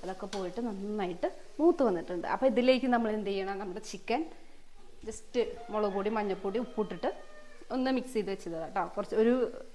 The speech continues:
പീസ് നാരങ്ങയും കൂടി പിഴിഞ്ഞിട്ടുണ്ട് കേട്ടോ. അപ്പൊ അത് ഇതിലേക്ക് കൊട്ടുക, എന്നിട്ട് നന്നായിട്ട് ഇളക്കുക. ചിക്കൻ പണി എന്ന് പറഞ്ഞാലേ കുറച്ച് കൂടുതൽ സമയം എടുത്തിട്ട് ചെയ്യേണ്ട ഒരു പണി കേട്ടോ. നന്നായി വാട്ടി വാട്ടി വരണ്ടി വരയ്ക്കണ്ടേ.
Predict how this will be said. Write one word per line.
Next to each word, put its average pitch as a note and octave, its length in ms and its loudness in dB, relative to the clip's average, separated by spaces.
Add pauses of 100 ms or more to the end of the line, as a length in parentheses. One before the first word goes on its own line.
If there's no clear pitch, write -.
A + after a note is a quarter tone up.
(360)
പീസ് A#3+ 360 2
നാരങ്ങയും G#3 440 2
കൂടി G3 220 0
പിഴിഞ്ഞിട്ടുണ്ട് F3 380 -4
കേട്ടോ. F#3+ 180 -2 (300)
അപ്പൊ G3 160 -4
അത് F#3+ 160 0
ഇതിലേക്ക് F3 420 -6
കൊട്ടുക, F3 280 -4 (1400)
എന്നിട്ട് G#3+ 300 -6
നന്നായിട്ട് A3+ 600 0
ഇളക്കുക. G3+ 300 -6 (1400)
ചിക്കൻ - 260 -2
പണി C4 160 2
എന്ന് C#4 140 2
പറഞ്ഞാലേ A3 420 0
കുറച്ച് A3+ 300 0 (340)
കൂടുതൽ B3 240 2 (140)
സമയം C#4 340 4
എടുത്തിട്ട് A#3+ 320 2
ചെയ്യേണ്ട G3+ 280 2
ഒരു F#3 120 -4
പണി F#3 200 -2
കേട്ടോ. F3+ 240 -4 (680)
നന്നായി G3+ 460 0
വാട്ടി F#3+ 340 -2
വാട്ടി G3 280 -2 (120)
വരണ്ടി G#3+ 400 4
വരയ്ക്കണ്ടേ. F3+ 560 -2